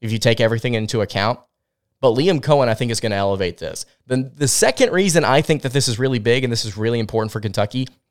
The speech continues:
is the experience. So Dane Key, Barion Brown, two younger receivers for Kentucky. They're gonna be sophomores this year.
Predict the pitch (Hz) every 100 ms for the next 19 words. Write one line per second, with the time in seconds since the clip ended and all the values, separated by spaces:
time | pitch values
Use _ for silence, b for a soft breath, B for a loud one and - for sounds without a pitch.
0 | _ 143 120 131 - - 160 120 - -
1 | - _ _ _ _ _ - 131 135 165
2 | 185 - 135 151 147 127 135 147 131 123
3 | 131 123 160 156 160 - _ _ - 127
4 | 165 165 160 139 147 143 139 139 135 127
5 | 127 131 131 139 135 - 139 139 151 -
6 | 127 113 - 101 - 90 95